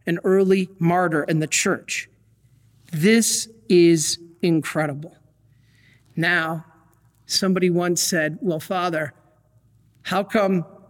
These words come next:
Blessed Michael Sopoćko was made blessed so fast?" And Father Seraphim said, "God's in a hurry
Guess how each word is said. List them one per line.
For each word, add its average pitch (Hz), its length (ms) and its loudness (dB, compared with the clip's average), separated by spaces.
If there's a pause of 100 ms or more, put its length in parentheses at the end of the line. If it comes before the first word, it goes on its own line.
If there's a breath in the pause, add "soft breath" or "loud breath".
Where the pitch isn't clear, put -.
(300)
Blessed 180 320 0
Michael 180 300 0
Sopoćko 170 800 -2 (400)
was 160 160 0
made 170 220 2
blessed 165 400 -2
so 143 200 -4
fast?" - 600 -8 (1080)
And 143 140 -12
Father 160 260 -2
Seraphim 151 500 -2
said, 143 460 -4 (880)
"God's 156 360 -2
in 175 100 4
a 165 60 0
hurry 139 460 -4